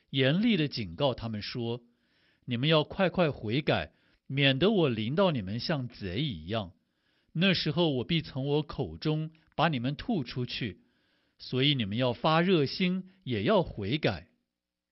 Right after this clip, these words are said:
刚才神的五封信让我看到了神管教基督徒的五个步骤。第一步就是用真理责备他们。第二步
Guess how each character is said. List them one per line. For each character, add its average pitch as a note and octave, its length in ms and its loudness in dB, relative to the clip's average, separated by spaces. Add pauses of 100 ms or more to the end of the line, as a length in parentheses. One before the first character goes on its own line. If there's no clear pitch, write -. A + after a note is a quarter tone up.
(1700)
刚 F#3+ 200 2
才 B2 320 0
神 B2+ 240 -4
的 D3 120 0
五 F#2+ 100 -8
封 C3+ 260 -6
信 G#2+ 440 -6 (500)
让 C#3 220 0
我 G2 120 -6
看 C#3 300 -6
到 A#2+ 120 -2
了 G2 120 -4
神 G#2+ 360 -8
管 F2+ 280 -8
教 B2 240 -4
基 F3+ 180 -2
督 G3 160 -4
徒 A2 240 -10
的 A#2+ 300 -2 (220)
五 G2 220 -8
个 A#2 140 -4
步 B2 300 -4
骤。 G2 280 -8 (1000)
第 F3 220 2
一 G#3 80 2
步 F3 380 0 (180)
就 D#3+ 120 0
是 D3+ 160 -2
用 D3 260 0
真 F#3+ 320 2
理 G2+ 160 -4
责 G2 320 -8
备 D3 180 4
他 A2 200 -8
们。 F2 320 -12 (1000)
第 B2 120 0
二 C#3 220 2
步 A2+ 460 -6